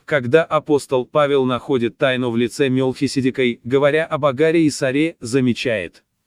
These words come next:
«В этом есть иносказание», он даёт нам пример существования иносказаний в других местах Священного Писания. И действительно, исторические книги Библии не только изобилуют иносказаниями,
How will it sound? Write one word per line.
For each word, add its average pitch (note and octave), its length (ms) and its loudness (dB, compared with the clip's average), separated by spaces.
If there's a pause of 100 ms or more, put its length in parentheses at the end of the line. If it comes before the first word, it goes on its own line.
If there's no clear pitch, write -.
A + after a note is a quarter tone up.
(200)
«В A#2 180 -2
этом F3 260 4
есть C#3+ 320 0
иносказание», B2 840 -2 (140)
он D3+ 240 2
даёт D#3+ 320 4
нам F3+ 180 0
пример C#3 340 0
существования A2+ 680 -4
иносказаний C#3 720 0
в C3+ 60 -2
других C3+ 400 2
местах C3+ 420 0
Священного B2 720 0
Писания. F#2 680 -6 (440)
И F3+ 100 4
действительно, C3 880 0
исторические C#3 840 0
книги C#3+ 380 4
Библии D#3 460 6
не D3 180 6
только D3+ 400 2
изобилуют C3 640 2
иносказаниями, A#2 1000 -2